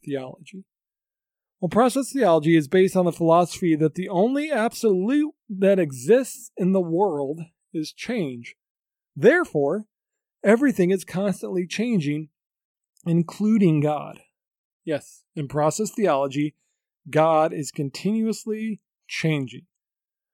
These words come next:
So God, like the rest of us in process theology, God is in process of becoming,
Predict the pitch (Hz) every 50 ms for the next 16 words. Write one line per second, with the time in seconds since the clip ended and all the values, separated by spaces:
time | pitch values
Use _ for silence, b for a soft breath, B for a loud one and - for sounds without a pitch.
0 | _ _ _ _ _ - - 196 165 185 233 254 262 233 208 202 185 - 185 170
1 | 170 185 180 - 180 156 156 185 165 185 165 127 143 160 160 - - 170 156 -
2 | - 160 156 165 170 175 160 139 143 151 151 170 180 156 170 180 196 214 214 214
3 | 202 160 143 170 165 151 151 - - - - 214 240 254 - - - 247 254 226
4 | - - 214 175 156 151 156 165 156 - - - - 226 302 285 202 143 131 127
5 | 135 147